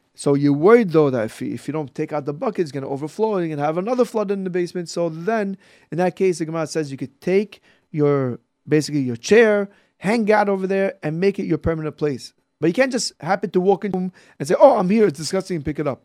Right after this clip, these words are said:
No, it has to be either a room that you use, or when there's a financial loss, you could create that room to be your place of, of hanging out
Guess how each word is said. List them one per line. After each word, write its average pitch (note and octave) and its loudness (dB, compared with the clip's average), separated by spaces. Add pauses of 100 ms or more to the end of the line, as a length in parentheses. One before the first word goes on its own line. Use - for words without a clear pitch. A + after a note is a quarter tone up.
(100)
No, F3+ -2 (500)
it E3+ 2
has F#3 0
to F3+ -10
be F#3 -2
either C#3+ -2
a - -10
room C#3+ -6
that C3 -6
you F3+ 0
use, C#4 2 (420)
or A#3 4
when F3 -4
there's F3 -2
a - -8
financial G3+ -6
loss, G3+ -2 (300)
you F3+ -2
could F#3 -6
create A3 2
that F#3+ 2
room F3+ -2
to E3 -6
be D#3 -4
your D3 -4
place E3 -4
of, A#2 -10 (540)
of C#3 -2
hanging D#3 -4
out G#3 0